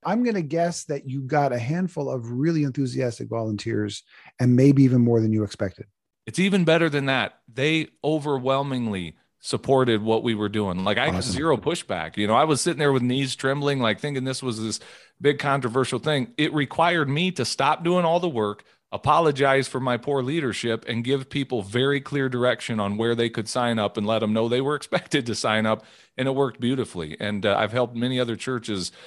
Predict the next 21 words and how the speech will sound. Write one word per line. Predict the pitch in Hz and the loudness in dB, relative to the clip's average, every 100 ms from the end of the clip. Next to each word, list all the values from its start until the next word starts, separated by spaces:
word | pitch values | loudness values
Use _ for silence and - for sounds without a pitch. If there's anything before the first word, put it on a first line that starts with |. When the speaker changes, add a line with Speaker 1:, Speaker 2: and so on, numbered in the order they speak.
| - _ | -20 _
Speaker 2:
walk | - 107 113 120 | -16 -2 0 0
through | - 123 | 0 0
a | 104 | 2
similar | - 131 123 117 104 | 0 0 2 2 0
process | - 117 120 - 98 87 | 0 0 0 0 -4 -4
and, | 107 101 | -6 -8
and | 110 104 104 - | -4 -4 -6 -6
start | - 120 - | -2 0 0
building | 120 123 110 | 0 0 0
out | 113 110 | 0 0
a | 92 | -2
very | 101 117 120 | -4 -2 -2
healthy, | 110 113 107 117 110 - _ | -2 -4 -4 -4 -4 -8 _
organized | 123 135 143 139 131 127 120 - | 2 4 4 2 2 2 0 -4
team | - 143 120 101 101 | -6 -2 0 0 0
of | 107 92 | -2 -2
volunteer | 101 110 131 127 120 127 | 2 2 4 0 -2 -4
staff | 117 - 120 117 | -4 -2 -2 -2
leaders | 120 123 127 123 | -2 -4 -2 -4
that | 104 95 | -2 -2
oversee | 117 117 110 113 110 107 | -2 -4 -6 -4 -2 -2